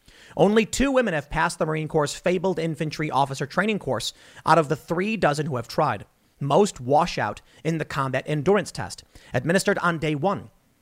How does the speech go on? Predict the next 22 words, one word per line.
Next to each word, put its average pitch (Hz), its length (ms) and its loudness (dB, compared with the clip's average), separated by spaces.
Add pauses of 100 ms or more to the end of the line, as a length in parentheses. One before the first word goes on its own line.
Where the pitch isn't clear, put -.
(300)
Participants 202 500 2
hike 170 260 -4
miles 147 500 0
while 120 140 -2
carrying 180 360 -4
combat 190 440 2
loads 127 200 -4
of 127 80 -4
eighty 123 140 -4
pounds 123 400 -2
or 160 180 0
more, 180 300 0 (400)
climb 175 400 2
twenty-foot 220 720 2
ropes 180 520 0 (200)
multiple 180 480 0
times, 170 440 -4 (440)
and 180 180 2
scale 196 400 -2
an 208 160 -2
eight-foot 165 440 -4
barrier. 156 420 -2